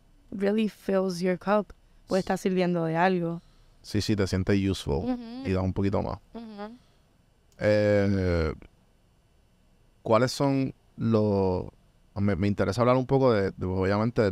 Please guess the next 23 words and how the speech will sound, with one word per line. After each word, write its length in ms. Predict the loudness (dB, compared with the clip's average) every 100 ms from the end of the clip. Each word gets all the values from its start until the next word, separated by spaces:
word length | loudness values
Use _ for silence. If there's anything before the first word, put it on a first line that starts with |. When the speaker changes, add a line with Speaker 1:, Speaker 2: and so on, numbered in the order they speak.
| 0
Speaker 2:
de 140 | -4
la 60 | -2
industria 680 | -2 -4 -6 -4 0 0 0 _ _ _ 0
de 100 | 2
belleza, 500 | 4 2 -2 -4 -4
Speaker 1:
Ujú. 400 | -4 -8 -12 -6
Speaker 2:
los 200 | -4 -4
estándares 460 | -2 0 2 2 2
de 100 | 2
belleza 360 | 2 0 0
que 80 | -2
tenemos. 380 | -2 -2 -4 -8 -14 -18
Speaker 1:
Ujú. 160 | -18 -18 -20 -20 -20 -20 _ _ -2
Speaker 2:
Y 100 | 2
pues 120 | 4
obviamente 400 | 4 2 0 -2
con 160 | -2 0
todo 300 | 2 2 0 _
el 140 | -12
contenido 520 | -2 0 0 0 0 0
y 40 |
el 60 | 0
advice 500 | -2 0 0 -2